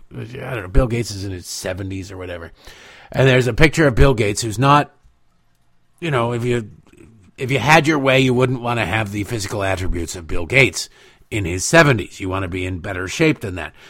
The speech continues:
And then there's a guy who's also in his head, uh, Bill Gates and I are six months apart. Uh, he's actually older.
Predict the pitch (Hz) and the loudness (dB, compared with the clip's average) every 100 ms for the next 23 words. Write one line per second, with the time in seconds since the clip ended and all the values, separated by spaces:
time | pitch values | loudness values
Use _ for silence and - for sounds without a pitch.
0 | - - 147 165 151 135 120 156 165 156 | -16 0 4 4 2 0 4 6 8 6
1 | 131 160 196 170 139 123 135 131 120 104 | 6 6 6 4 -2 0 0 0 -2 -6
2 | 98 92 90 135 131 135 135 127 120 92 | -6 -8 -4 -2 0 -4 -2 -4 -4 -4
3 | - 143 131 127 - - 98 117 110 113 | -4 -4 -4 -4 -6 -12 -4 0 0 -2
4 | 104 92 87 90 104 107 - 98 95 92 | -6 -6 -8 -8 -6 -6 -8 -10 -8 -8
5 | 92 | -10